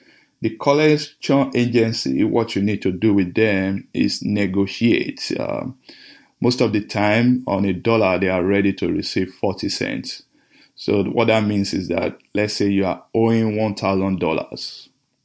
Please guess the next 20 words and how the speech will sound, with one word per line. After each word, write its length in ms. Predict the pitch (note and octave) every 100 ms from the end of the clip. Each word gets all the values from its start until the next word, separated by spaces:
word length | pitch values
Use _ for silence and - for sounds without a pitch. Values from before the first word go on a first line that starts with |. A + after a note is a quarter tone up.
| _
If 160 | G2+ -
you 80 |
show 320 | G#2 - C3+ C3
them 200 | B2 B2
four 340 | - B2+ A#2
hundred 380 | A2 A2 A2+ G#2+
dollars 540 | G2+ A2+ B2 C#3+ - -
that 280 | - F2 F2+
you 140 | G2
are 120 | F#2 F#2
ready 220 | F#2+ F#2+
to 240 | F2 F2+ -
pay 240 | A2 F#2
off, 560 | F#2+ F#2 G2 - - -
uh, 300 | F#2 F#2+ F2
the 120 | F#2 F#2
loan 460 | F#2+ G2+ C3+ G3+ F#3+
or 140 | F#2
the 120 | F2
credit, 520 | - - G2 A2+ -